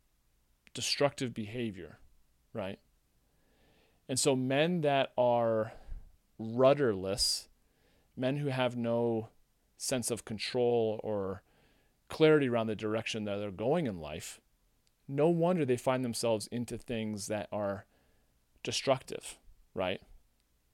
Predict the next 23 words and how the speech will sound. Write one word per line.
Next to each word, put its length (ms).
I 80
just 180
love 160
that. 200
Because 240
we 100
didn't 300
believe 500
that 140
we 100
could 220
be 80
great, 460
so 180
we 120
ran 320
away 240
from 360
average 720
in 120
the 120
other 180
direction. 520